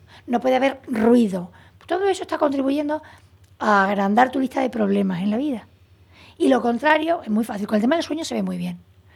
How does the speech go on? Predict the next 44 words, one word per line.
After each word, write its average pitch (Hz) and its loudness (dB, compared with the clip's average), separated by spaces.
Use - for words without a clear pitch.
O - -20
sea, - -8
esa 247 -2
gente 240 0
que 226 -4
tú 208 -4
dices, 196 -10
"Jo, - -12
qué 190 -16
suerte, 220 -10
¿no? 208 -10
Se - -6
duerme 220 0
hasta 226 -6
en 214 2
una 226 2
piedra". 190 0
Bueno, 262 -14
hay 190 -8
gente 214 -8
que 285 -12
hace 208 -16
eso, 226 -14
sí. - -18
Y 262 -2
esa 196 -4
gente 226 2
vive 214 2
mejor 226 -2
que 208 -10
tú, 320 -8
aunque 220 -10
sea 254 -4
de 226 -4
cara 226 2
al 214 2
sueño. 220 -6
O - -20
sea, 240 -16
tenemos 233 -2
que - -14
ser - -6
conscientes. 277 -12
Entonces, 220 -2